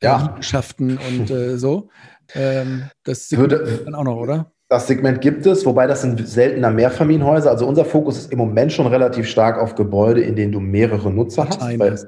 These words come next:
Speaker 1: Mhm.
Speaker 2: weil die Stärke von uns ist wirklich dieses Verteilen vom,
Speaker 1: Ja.
Speaker 2: vom Solarstrom, dieses
Speaker 1: Genau, bei den
Speaker 2: Allokieren und
Speaker 1: öffentlichen
Speaker 2: Abbrechen.
Speaker 1: hast du halt immer doch, das ist ja wie eine große W G dann quasi, oder, ne?
Speaker 2: Genau,
Speaker 1: Das ist
Speaker 2: ist eine
Speaker 1: ja
Speaker 2: Schule
Speaker 1: Ja.
Speaker 2: oder irgendwie ein Amt.
Speaker 1: Okay.
Speaker 2: Ähm,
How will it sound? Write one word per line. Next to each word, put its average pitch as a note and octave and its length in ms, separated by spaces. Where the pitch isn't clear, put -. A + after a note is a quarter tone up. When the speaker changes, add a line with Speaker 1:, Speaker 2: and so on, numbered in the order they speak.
Speaker 1:
Mhm. B2 240
Speaker 2:
weil G2+ 100
die G2 80
Stärke G#2+ 360
von G#2+ 120
uns G#2 140
ist - 140
wirklich G2+ 200
dieses F#2+ 320
Verteilen C3 880
vom, B2 140
Speaker 1:
Ja. B2 120
Speaker 2:
vom A#2 200
Solarstrom, A#2 500
dieses G#2 120
Speaker 1:
Genau, B2+ 200
bei C3+ 100
den C#3 120
Speaker 2:
Allokieren B2+ 80
und - 80
Speaker 1:
öffentlichen C#3+ 380
Speaker 2:
Abbrechen. C3 160
Speaker 1:
hast C#3 200
du C#3 40
halt C3 160
immer C#3 220
doch, C3 240
das B2+ 140
ist - 40
ja C3+ 180
wie D3 180
eine C#3+ 220
große C3 400
W C3+ 80
G C#3 220
dann A#2+ 180
quasi, A#2+ 320
oder, A#2+ 300
ne? C3+ 80
Speaker 2:
Genau, F2+ 160
Speaker 1:
Das E2 200
ist - 80
Speaker 2:
ist - 80
eine F#2+ 180
Speaker 1:
ja - 20
Speaker 2:
Schule A#2+ 560
Speaker 1:
Ja. A2+ 140
Speaker 2:
oder G2 280
irgendwie G2 200
ein G2 80
Amt. A2+ 420
Speaker 1:
Okay. B2+ 160
Speaker 2:
Ähm, G2+ 220